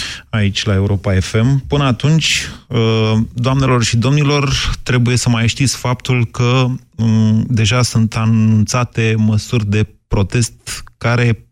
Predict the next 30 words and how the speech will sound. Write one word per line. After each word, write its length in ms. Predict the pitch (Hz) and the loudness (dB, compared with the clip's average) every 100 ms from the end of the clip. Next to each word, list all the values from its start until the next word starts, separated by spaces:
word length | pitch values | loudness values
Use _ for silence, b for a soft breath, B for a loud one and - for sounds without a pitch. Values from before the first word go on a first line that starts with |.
| - | -4
par 200 | 127 151 | -2 0
a 100 | 123 | -2
fi 240 | - - | -4 -6
semnificative. 840 | 123 - 123 120 - - 107 113 98 | -4 0 2 2 -2 -4 -2 0 2
Nu 80 | |
știu 140 | 107 113 | 2 0
dacă 180 | 98 - | -2 -4
chiar 160 | - 110 | -2 -2
vor 200 | 95 95 | 2 0
fi. 200 | - 85 B B B B B | 0 -6 B B B B B
Eu 160 | 113 117 | 0 0
nu 80 | |
prea 180 | 123 131 | 2 0
am 120 | 113 | 2
încredere 360 | 98 95 101 95 | 2 2 0 0
în 60 | 101 | 0
foarte, 300 | 107 95 - 104 | -2 -2 0 0
foarte 240 | - 101 | 0 0
multă 200 | 104 98 | 2 2
încredere 340 | 101 107 101 98 | 2 2 2 2
în 80 | |
sindicatele 580 | 95 - 98 - 104 104 | 0 0 -2 -2 -2 0
din 160 | 98 98 | 2 2
România, 420 | 95 98 104 98 | 2 2 2 2
trebuie 220 | 92 104 | 0 0
să 340 | 98 - 98 98 | 0 0 0 2
mărturisesc 580 | 95 92 95 90 - - | 0 0 -2 0 -2 -2
acest 360 | - - 95 | -2 0 -2
lucru. 360 | 92 82 143 196 B B B B B B | -2 -2 0 -2 B B B B B B
Și, 800 | B - - - 139 135 135 131 | B -4 -2 0 2 2 2 0